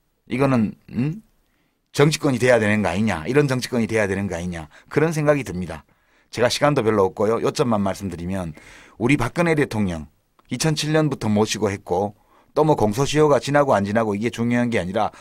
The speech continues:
도덕성이 중요하잖아요. <laughs> 국민 입장에서 보면은 국민들이야 대통령이 이 사람 좋다, 저 사람 좋다, 그분들은 신뢰를 존중하고 깨끗하게 해다오. 그게 기본적으로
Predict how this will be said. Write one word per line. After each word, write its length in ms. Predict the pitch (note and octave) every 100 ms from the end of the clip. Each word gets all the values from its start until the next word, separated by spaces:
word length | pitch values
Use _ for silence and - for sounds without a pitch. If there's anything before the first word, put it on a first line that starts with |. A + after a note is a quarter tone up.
| - - -
도덕성이 560 | - B2+ E3+ - C#3 G#2+
중요하잖아요. 720 | F#2 F#2 F2 E2 E2 E2+ F#2+
<laughs> 1000 | - F#3+ - - _ _ _ _ - -
국민 280 | - F3+ G3
입장에서 380 | F#3+ E3+ D#3 D3
보면은 540 | B2 A#2+ A#2 A2 A#2+ A2
국민들이야 540 | C#3 D3+ D3+ C#3 A#2+
대통령이 640 | D3+ A#2 C#3+ C3 A#2+ G2 D#2+ _ _ -
이 80 | C#3
사람 260 | D#3 C#3
좋다, 420 | A#2 A#2 C3 A2+ A2 -
저 100 | A#2+
사람 220 | C#3 C3+
좋다, 300 | A2+ A2+ A2+
그분들은 500 | - A2+ C3 B2+ A2+ - - -
신뢰를 500 | - G3 G3+ G3+ D3
존중하고 480 | C3 B2 A2 G2
깨끗하게 460 | F2+ G#2+ - F3 D3+
해다오. 320 | G#2 G3 E3+ -
그게 160 | - C3+
기본적으로 640 | G#2 A#2+ C#3 A#2+ A#2+ A#2